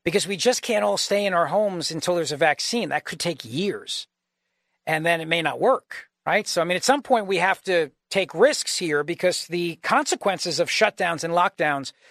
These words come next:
are so catastrophic. But they don't talk about the people that are surviving the coronavirus. They don't talk about the fact that the death numbers are going down.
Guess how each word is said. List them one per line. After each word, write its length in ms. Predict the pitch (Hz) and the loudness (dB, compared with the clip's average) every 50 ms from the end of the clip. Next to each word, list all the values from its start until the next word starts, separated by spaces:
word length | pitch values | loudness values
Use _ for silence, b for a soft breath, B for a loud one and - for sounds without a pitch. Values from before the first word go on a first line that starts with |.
| B B B B | B B B B
are 140 | 185 185 165 | 4 4 2
so 420 | - - - - - 254 320 294 | 0 -2 2 4 6 6 6 4
catastrophic. 880 | - - 170 143 127 123 - - 139 131 113 - - - - _ _ _ _ _ _ _ _ _ _ _ _ _ _ _ _ _ _ _ _ - | 2 2 2 2 0 -2 -6 -4 -4 -4 -6 -6 -10 -20 -20 _ _ _ _ _ _ _ _ _ _ _ _ _ _ _ _ _ _ _ _ 4
But 340 | 196 175 - _ - - - _ _ _ _ _ - | 4 4 4 _ -14 -18 -18 _ _ _ _ _ 4
they 80 | 190 | 4
don't 140 | 202 196 180 | 4 4 4
talk 200 | - 202 202 196 | 2 0 0 2
about 160 | 185 185 175 | 2 0 0
the 80 | 165 160 | 0 -2
people 280 | - 180 185 139 165 151 | -6 -6 -4 -2 0 2
that 160 | 160 156 151 | 2 2 4
are 280 | 147 143 135 131 - _ _ - | 2 0 0 -2 -6 _ _ -6
surviving 680 | - - - 202 160 120 151 165 202 226 208 170 165 151 | -2 0 0 0 2 2 4 4 4 4 2 0 -4 -8
the 80 | 151 | -8
coronavirus. 680 | - - - 156 143 135 117 131 127 131 135 143 - - | -6 -2 -2 -2 -2 0 0 0 0 0 0 -2 -2 2
They 120 | 175 170 | 2 2
don't 180 | 196 202 - - | 2 0 -2 0
talk 240 | - 202 202 - | 2 2 2 2
about 180 | 202 175 170 156 | 2 0 -2 0
the 60 | 160 | 0
fact 200 | - 180 170 160 | 0 0 0 0
that 80 | 147 143 | -2 -4
the 60 | 147 | 0
death 220 | 135 175 170 - | 2 2 2 2
numbers 240 | 170 156 151 151 - | 0 -4 -2 -2 -4
are 60 | 151 | -2
going 240 | 135 143 135 135 127 | -2 0 -2 -2 0
down. 320 | 123 196 214 202 180 170 | 2 2 4 4 2 0